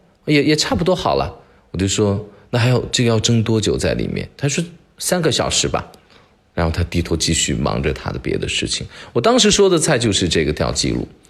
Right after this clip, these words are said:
那一碗吊鸡鹿呢，是店里面最贵的菜。我后来在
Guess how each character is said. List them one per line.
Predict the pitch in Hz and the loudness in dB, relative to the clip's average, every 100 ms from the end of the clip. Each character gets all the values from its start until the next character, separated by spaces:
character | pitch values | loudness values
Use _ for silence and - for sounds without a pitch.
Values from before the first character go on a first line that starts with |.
| _ - - - - - | _ -20 -20 -20 -20 -4
那 | 214 | 2
一 | 240 | 6
碗 | 160 113 | 6 4
吊 | 123 143 | 4 4
鸡 | 147 | 4
鹿 | 160 151 | 4 4
呢， | 117 | 2
是 | - | 2
店 | 131 143 | 2 2
里 | 98 | 2
面 | 85 | 2
最 | - 131 | 2 2
贵 | 90 87 67 | 2 2 2
的 | 62 | 0
菜。 | - - - - _ _ _ _ _ _ | 0 -2 -4 -10 _ _ _ _ _ _
我 | 98 101 95 87 82 - | 2 4 4 4 2 -2
后 | - 135 | -2 2
来 | 107 98 | 4 2
在 | 110 92 78 67 - | 2 2 2 0 -2